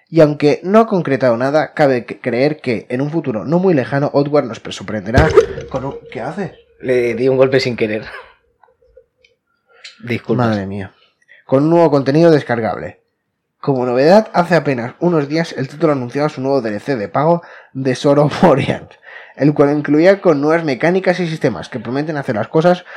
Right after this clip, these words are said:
Speaker 1: mucho más duras para todos los jugadores, incrementando así dificultad para sobrevivir en el mundo abierto del título. A Outward, que además cuenta con un cooperativo para dos personas a través de internet o local, está disponible para P C,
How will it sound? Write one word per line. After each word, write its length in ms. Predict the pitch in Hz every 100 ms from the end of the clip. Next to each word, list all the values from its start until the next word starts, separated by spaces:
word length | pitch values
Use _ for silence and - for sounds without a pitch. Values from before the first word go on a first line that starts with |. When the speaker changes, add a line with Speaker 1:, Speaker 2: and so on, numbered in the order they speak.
| -
Speaker 1:
mucho 300 | - 151 156
más 200 | 170 139
duras 240 | 151 170 175
para 220 | 143 127
todos 200 | 139 147
los 100 | 147
jugadores, 580 | 139 131 98 78 82 - - -
incrementando 540 | 131 131 123 123 156
así 340 | 151 139 117 -
dificultad 640 | 123 117 113 113 110 175
para 140 | - 127
sobrevivir 300 | 120 143 160
en 40 |
el 60 | 123
mundo 420 | 156 151 120 -
abierto 380 | 104 123 143 151
del 160 | 120
título. 380 | 113 101 98 107 - - - _ -
A 120 | -
Outward, 600 | 123 151 160 185 196 208 - _ _ _ _
que 160 | - 143
además 380 | 127 139 160 -
cuenta 360 | 151 143 131
con 140 | - 139
un 100 | 151
cooperativo 540 | 160 147 131 135 117
para 140 | -
dos 160 | 113 151
personas 340 | 190 147 117
a 60 | 127
través 240 | 123 123
de 60 | 127
internet 360 | 110 110 127 -
o 100 | 147
local, 280 | 156 131 -
está 160 | 127 120
disponible 360 | - 110 104
para 240 | 80 85 -
P 100 | 156
C, 380 | 165 147 -